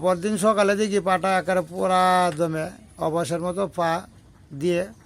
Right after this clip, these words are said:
ফাড়া ফেলতেই পারে না, অর্থাৎ চলাফেরা তার বন্ধ। দুপুর পর থেকে দেখি দ্বিতীয় পাটও একই অবস্থা।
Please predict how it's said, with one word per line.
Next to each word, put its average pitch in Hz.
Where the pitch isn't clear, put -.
ফাড়া 170
ফেলতেই 208
পারে 160
না, 98
অর্থাৎ 190
চলাফেরা 208
তার 196
বন্ধ। 135
দুপুর 226
পর 233
থেকে 220
দেখি 196
দ্বিতীয় 208
পাটও 185
একই 170
অবস্থা। 120